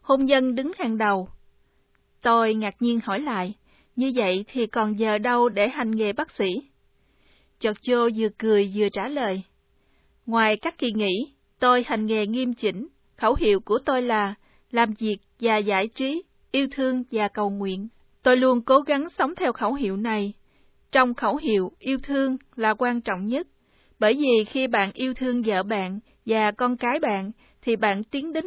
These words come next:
gần Thiên Chúa. Nhưng nếu tôi không yêu mến Thiên Chúa trước, thì tôi cũng không thể nào yêu thương người khác được." Ngừng một chút, rồi với giọng nghiêm trang và chậm rãi,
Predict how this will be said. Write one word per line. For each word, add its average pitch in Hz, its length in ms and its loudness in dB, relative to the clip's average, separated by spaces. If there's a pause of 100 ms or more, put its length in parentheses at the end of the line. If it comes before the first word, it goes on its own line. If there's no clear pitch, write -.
gần 214 260 -2
Thiên 240 220 -6
Chúa. 247 360 -6 (600)
Nhưng 254 180 2
nếu 277 220 0
tôi 262 260 4
không 269 220 -2
yêu 262 180 0
mến 262 300 0
Thiên 269 240 -2
Chúa 262 220 -4
trước, 320 340 -4 (300)
thì 240 180 4
tôi 262 280 0
cũng 233 180 -2
không 269 240 -2
thể 202 180 -2
nào 269 340 0
yêu 262 160 -4
thương 254 260 -2
người 226 180 2
khác 285 320 -6
được." 202 220 0 (1040)
Ngừng 214 340 -2
một 208 260 -4
chút, 330 180 -4 (420)
rồi 220 380 2
với 302 160 0
giọng 208 280 -2
nghiêm 247 280 -4
trang 233 380 0
và 208 200 -2
chậm 196 280 -6
rãi, 202 320 -4